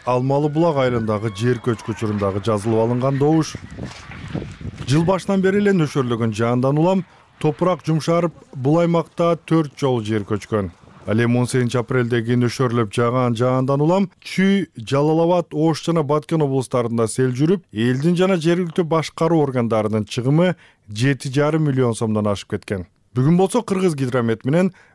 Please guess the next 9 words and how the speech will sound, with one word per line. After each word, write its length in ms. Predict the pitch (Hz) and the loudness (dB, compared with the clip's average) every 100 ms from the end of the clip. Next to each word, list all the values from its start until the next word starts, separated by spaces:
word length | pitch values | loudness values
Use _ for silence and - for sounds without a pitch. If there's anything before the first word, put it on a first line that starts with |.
| - | -4
өзгөчө 460 | 113 117 139 180 165 | -2 0 0 0 -2
кырдаалдар 640 | 175 165 170 156 139 127 | -2 0 0 2 0 0
министрлиги 680 | 139 170 175 - 175 170 165 | 0 0 -2 -2 0 0 0
бешинчи 480 | 120 113 - 110 113 | 0 -2 -2 -4 -2
майга 280 | 113 117 123 | 0 0 0
чейин 300 | 151 156 127 | 0 0 0
нөшөрлөгөн 580 | - 113 107 104 107 | 0 -2 0 0 0
жаан 380 | 107 123 151 180 - _ _ - | 0 0 0 -2 -6 _ _ -4
Талас, 560 | 135 139 180 190 - | 0 2 2 0 -6